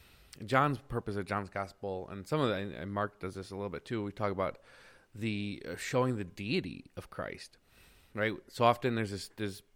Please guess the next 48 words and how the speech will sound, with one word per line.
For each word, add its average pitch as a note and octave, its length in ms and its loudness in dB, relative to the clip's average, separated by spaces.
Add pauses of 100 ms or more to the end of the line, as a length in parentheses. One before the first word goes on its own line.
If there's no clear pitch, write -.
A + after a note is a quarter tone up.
(240)
innate G2+ 440 -4
idea G2+ 300 -2
we F#2+ 120 0
get F2 240 -4
that - 200 -8 (920)
either F#2+ 220 -2
Christ G2+ 340 0
is F#2+ 100 -6
fully G2+ 280 2
God F#2+ 320 4
or B2 180 6
he's G2+ 120 -2
fully G2 220 -4
man, F2+ 260 -6
and F2+ 260 -10
he - 160 -12
can't F#2 260 -8
be F2+ 80 -6
both, F2+ 300 2 (120)
but - 200 -6 (440)
he A2 220 2
is B2 140 6
both. - 200 -4
He's G2 160 -8
fully G#2 240 2
God F#2+ 200 4
and F#2 80 -4
fully G2 140 0
man. G2 180 0
So G2 80 -4
that's A#2 240 2
also A2+ 260 2
important G2 320 -4
to G2 60 -6
remember, G#2+ 240 0
that F#2+ 80 2
it's F#2+ 120 -2
not A#2 140 2
just G#2 240 -6
that G2 140 -6
he's F#2+ 160 -6
incarnate, G2+ 440 4
but F#2 100 -10
he A2+ 100 -2
is A2 100 0
fully F#2+ 260 -2
God F#2+ 300 0
incarnate, - 500 -14